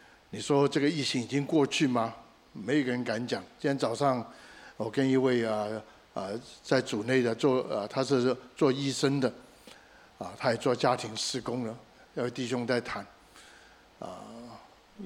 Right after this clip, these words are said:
他也看到整个的环境，啊，不论是社会，不论是家庭啊等等，啊，这真的很乱。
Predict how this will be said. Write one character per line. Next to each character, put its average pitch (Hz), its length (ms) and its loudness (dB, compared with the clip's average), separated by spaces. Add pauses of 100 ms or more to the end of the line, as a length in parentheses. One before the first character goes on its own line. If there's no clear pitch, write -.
(600)
他 135 100 -2
也 117 60 2
看 127 200 -2
到 120 160 2 (120)
整 123 260 0
个 123 100 -2
的 120 140 2
环 120 260 -2
境， 120 240 -2 (1040)
啊， 101 360 -10
不 139 80 0
论 117 160 -2
是 117 380 -2
社 131 300 2
会， 123 320 4
不 127 140 0
论 123 140 0
是 127 160 -4
家 127 340 2
庭 110 220 -6
啊 113 100 -6
等 123 220 -4
等， 127 120 -6 (840)
啊， - 260 -12
这 120 160 -2
真 147 260 0
的 120 80 -4
很 117 140 -6
乱。 123 180 2